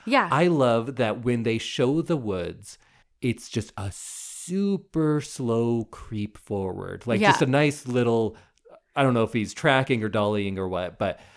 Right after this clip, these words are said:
Speaker 2: because of that, it makes me look for things.
Speaker 1: Yeah.
Speaker 2: It makes me think, "What's gonna pop out of there?"
Speaker 1: Mm-hmm.
Speaker 2: M-, maybe that's because that's how we've been conditioned for other movies, but maybe
Speaker 1: Yeah.
Speaker 2: it's, it's just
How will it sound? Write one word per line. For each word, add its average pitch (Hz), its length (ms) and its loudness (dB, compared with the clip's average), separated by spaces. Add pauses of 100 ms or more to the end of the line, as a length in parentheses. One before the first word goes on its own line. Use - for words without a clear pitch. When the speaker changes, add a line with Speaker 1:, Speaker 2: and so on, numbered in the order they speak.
(560)
Speaker 2:
because 160 840 -2 (120)
of 117 340 -2
that, 87 380 -8 (260)
it 165 240 2
makes 123 420 -2
me 104 300 -6 (240)
look 107 480 -2
for - 240 -14
things. - 480 -20
Speaker 1:
Yeah. 196 160 2 (440)
Speaker 2:
It 160 160 6
makes 156 200 2
me 147 80 6
think, 127 240 2
"What's 143 220 4
gonna 139 160 4
pop 104 260 0
out 87 120 -2
of 85 100 -14
there?" - 100 -14
Speaker 1:
Mm-hmm. 196 360 -2 (340)
Speaker 2:
M-, 190 260 0 (100)
maybe 202 440 4
that's 117 340 -2
because 110 540 -2
that's - 360 -4
how 117 160 -2
we've 110 240 -2
been 107 140 0
conditioned 101 520 -6
for 90 220 -10
other 92 220 -6
movies, 143 480 -8 (280)
but 151 320 2
maybe 165 420 4
Speaker 1:
Yeah. 143 120 6 (140)
Speaker 2:
it's, - 380 -4
it's - 360 -4
just - 540 -2